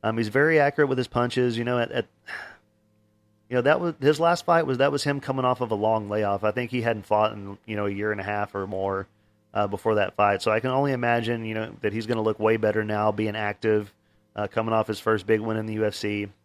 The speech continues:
Um, he's very good at using his long frame, uses his jab very well. Uh, really nice straight right hand.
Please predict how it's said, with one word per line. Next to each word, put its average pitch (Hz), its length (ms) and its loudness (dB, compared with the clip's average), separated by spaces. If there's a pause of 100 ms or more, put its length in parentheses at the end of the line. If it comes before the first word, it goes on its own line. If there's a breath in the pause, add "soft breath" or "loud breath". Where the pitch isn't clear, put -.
(120)
Um, 104 140 -6
he's 107 100 -6
very 151 220 2
good 165 180 2
at 156 60 -2
using 143 200 0
his 131 160 -2
long 123 220 2
frame, 120 380 0
uses 120 160 -4
his 117 140 -4
jab 110 280 0
very 113 220 2
well. 113 380 2 (380 soft breath)
Uh, 104 140 2
really 120 240 0
nice 123 220 0
straight 123 240 0
right 117 180 6
hand. 110 380 -4